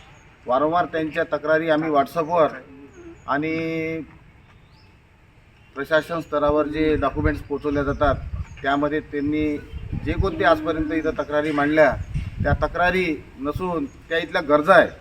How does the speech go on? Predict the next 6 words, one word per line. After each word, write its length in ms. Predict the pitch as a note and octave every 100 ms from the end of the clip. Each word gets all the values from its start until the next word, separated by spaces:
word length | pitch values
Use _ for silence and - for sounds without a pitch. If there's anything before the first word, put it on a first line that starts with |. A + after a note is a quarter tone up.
| - - - - - -
आणि 200 | C#3+ F3+
त्या 100 | G3
गरजा 440 | C#3 D3+ D#3 F#3+
त्या 180 | G3 G3+
रीतसर 420 | D#3+ D#3+ - G#3
कागदानी 640 | G#3 D#3 D3+ D#3 F#3 G3